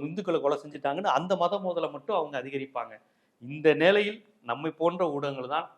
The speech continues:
எல்லா செய்திகளையும் உண்மையை கண்டறிந்து, அதற்கு பின் மதமும் சாதியும் இல்ல, இந்த மாதிரி தனிப்பட்ட மனிதர்களுடைய பணவெறி இருக்கு,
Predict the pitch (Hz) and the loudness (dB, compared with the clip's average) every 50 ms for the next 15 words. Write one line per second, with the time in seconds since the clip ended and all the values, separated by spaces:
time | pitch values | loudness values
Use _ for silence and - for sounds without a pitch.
0 | _ _ _ _ _ _ _ _ _ _ _ _ _ _ 135 131 123 135 147 165 | _ _ _ _ _ _ _ _ _ _ _ _ _ _ -4 -2 -2 -2 2 4
1 | 180 175 175 170 160 165 - 165 180 190 196 180 180 185 214 202 160 147 156 185 | 6 8 8 8 6 4 0 -2 -2 -2 -2 -2 -2 -4 -4 -4 -6 -6 -4 -2
2 | 208 220 240 240 233 214 - 165 151 151 156 151 139 139 139 160 226 262 - - | 0 2 4 4 4 4 2 -2 -4 -4 -6 -6 -6 -8 -8 -8 -8 -8 -8 -12
3 | _ _ _ _ _ _ _ _ - 135 143 156 156 - - 143 - _ - 202 | _ _ _ _ _ _ _ _ -2 2 4 4 4 4 2 -6 -12 _ -8 -6
4 | 208 196 160 143 156 185 190 196 196 190 - 160 156 160 160 165 170 160 143 139 | -6 -2 2 2 2 2 2 -2 -4 -2 2 4 4 4 4 2 -2 -4 -2 0
5 | 139 139 135 120 113 120 139 143 170 - - - 156 160 - 175 170 180 165 156 | 2 2 2 2 0 -4 -4 -4 -4 -2 -2 -2 -4 -2 -2 -2 0 0 0 0
6 | 147 151 156 147 151 147 139 139 139 139 135 131 160 165 156 156 151 143 131 127 | -2 -6 -6 -10 -10 -8 -8 -8 -6 -4 -4 -2 -2 -2 -4 -6 -8 -12 -12 -14
7 | - _ - 127 | -12 _ -6 -6